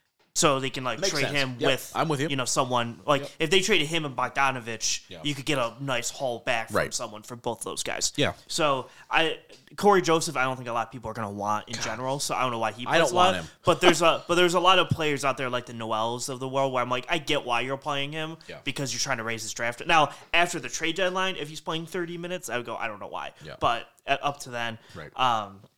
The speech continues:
Speaker 2: And there is some injury there too,
Speaker 1: and
Speaker 2: right?
Speaker 1: there's, yeah, there's
Speaker 2: Yeah,
Speaker 1: a good
Speaker 2: you
Speaker 1: amount
Speaker 2: know.
Speaker 1: of injury that's impacting that a little bit. Uh, to the second point of that,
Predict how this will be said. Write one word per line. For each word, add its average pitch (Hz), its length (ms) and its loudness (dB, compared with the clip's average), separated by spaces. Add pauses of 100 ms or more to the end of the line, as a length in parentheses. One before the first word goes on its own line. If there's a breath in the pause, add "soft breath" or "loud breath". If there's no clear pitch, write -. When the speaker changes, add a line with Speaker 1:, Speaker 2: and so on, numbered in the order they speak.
(640)
Speaker 2:
And 170 120 2
there 196 120 6
is 196 100 4
some 185 100 -4
injury 123 320 -2
there 95 160 0
too, 98 180 -6
Speaker 1:
and 92 80 0
Speaker 2:
right? 180 100 6
Speaker 1:
there's, 160 200 2
yeah, 131 200 -2
there's 95 180 0
Speaker 2:
Yeah, 71 60 -4
Speaker 1:
a - 20 -18
good 131 100 -6
Speaker 2:
you 135 60 -4
Speaker 1:
amount 90 140 -2
Speaker 2:
know. 95 60 -4
Speaker 1:
of - 40 -6
injury 107 240 -12
that's - 360 -8 (160)
impacting 113 520 -6
that 107 140 -10
a 107 40 -10
little 107 240 -10
bit. 107 260 -10 (200 loud breath)
Uh, 139 240 6
to 170 160 -4
the 135 100 -4
second 185 420 0
point 123 220 -10
of 107 120 -18
that, 110 420 -8